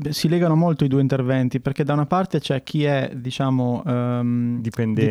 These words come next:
Speaker 1: dipendente, no?
Speaker 2: Gestito.
Speaker 1: Esatto, quindi ha de-, ha detto, no, questa, proprio questa parola qua. E poi c'è chi, eh, sta trovando la sua strada anche di indipendenza.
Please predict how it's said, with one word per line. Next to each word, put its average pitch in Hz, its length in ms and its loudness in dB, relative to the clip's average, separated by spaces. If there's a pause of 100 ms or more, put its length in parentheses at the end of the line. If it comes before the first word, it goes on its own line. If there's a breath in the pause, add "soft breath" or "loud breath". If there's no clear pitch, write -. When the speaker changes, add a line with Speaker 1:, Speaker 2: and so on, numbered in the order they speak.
Speaker 1:
dipendente, 131 560 2
no? 135 320 0
Speaker 2:
Gestito. 123 520 0
Speaker 1:
Esatto, 135 500 0
quindi 131 220 -2
ha 127 60 -2
de-, 131 140 -2
ha 143 80 -4
detto, 135 240 -2
no, 135 100 0
questa, - 220 -4
proprio 127 200 -4
questa 131 200 -6
parola 139 240 -2
qua. 170 240 0 (320 loud breath)
E 190 120 0
poi 190 220 2
c'è 175 220 -2
chi, 175 400 0
eh, 135 380 0
sta 147 180 -2
trovando 147 500 2
la 143 100 2
sua 151 180 -2
strada 147 520 -2
anche 143 320 0
di 131 80 -4
indipendenza. 127 920 -2